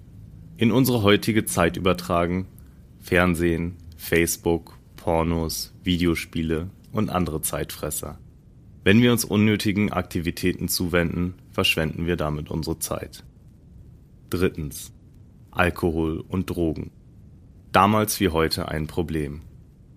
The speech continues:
Seneca will damit, denke ich, nicht sagen, dass du nicht mal einen Feierabenddrink genießen oder einen Joint rauchen darfst. Er selbst spricht in dem Buch an anderer Stelle vom Genuss von Wein.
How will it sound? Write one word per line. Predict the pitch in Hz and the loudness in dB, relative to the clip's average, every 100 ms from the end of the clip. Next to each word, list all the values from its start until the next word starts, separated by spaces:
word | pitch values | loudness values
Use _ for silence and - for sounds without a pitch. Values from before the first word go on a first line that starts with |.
| - - | -20 -2
Seneca | - 131 131 143 110 | 2 4 4 4 4
will | 98 | 6
damit, | 90 95 - | 6 4 2
denke | 85 85 | 0 -2
ich, | 92 - | -4 -2
nicht | 90 87 - | 0 0 -2
sagen, | - 85 87 90 92 - | 0 2 2 0 -4 -4
dass | - 95 | -2 -2
du | 107 | 0
nicht | 104 - | 0 2
mal | 117 | 2
einen | 101 | 4
Feierabenddrink | 101 - 87 82 82 85 - 82 80 | 2 2 2 2 0 0 -2 -4 -2
genießen | 85 85 82 - 92 92 - | -2 0 0 -2 -2 -4 -2
oder | 90 | 0
einen | 85 98 | 2 2
Joint | 92 90 80 - | 4 2 2 -4
rauchen | 76 - 80 | -8 -8 -6
darfst. | 73 73 - - - - - - - | -6 -8 -12 -16 -20 -20 -20 -20 -2
Er | 101 | 2
selbst | 98 113 - | 4 4 2
spricht | - 92 85 | 0 0 0
in | 85 | -2
dem | 82 82 | -2 -2
Buch | 90 82 | -2 -2
an | 80 | -4
anderer | 76 85 80 | -2 -2 -2
Stelle | 82 - 82 | -4 -2 -2
vom | 85 - 90 | -2 -2 0
Genuss | 87 82 78 | 2 0 -2
von | - 90 | -2 -2
Wein. | 80 82 67 71 | 0 -2 -2 -10